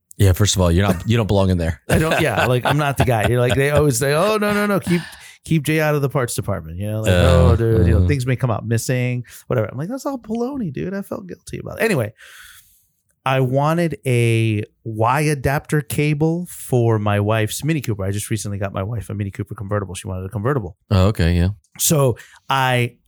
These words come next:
Speaker 2: I was like, "Look, I wanna see," I mean, first of all, I doubt you guys have this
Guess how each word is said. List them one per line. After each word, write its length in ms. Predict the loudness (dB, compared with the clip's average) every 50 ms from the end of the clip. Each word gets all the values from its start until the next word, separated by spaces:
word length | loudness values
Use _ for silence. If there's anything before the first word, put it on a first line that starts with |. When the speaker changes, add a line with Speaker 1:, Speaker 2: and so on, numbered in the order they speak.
| _
Speaker 2:
I 160 | 0 2 2 2
was 120 | 2 2
like, 140 | 2 0 0
"Look, 200 | 0 0 0 0
I 80 | -2
wanna 200 | 0 0 0 0
see," 560 | -2 -2 -2 -2 -2 -2 -2 -2 -4 -6 -8 -8 -4
I 60 | -2
mean, 140 | -2 -2 -2 -2
first 240 | -4 -4 -4 -4 -2
of 60 | 0
all, 60 | 0 0
I 80 | 0
doubt 300 | 0 0 0 -2 0 2
you 80 | 2 2
guys 200 | 4 2 2 0
have 220 | -2 -2 -2 0
this 400 | 0 -2 -2 -4 -8 -14 -18 _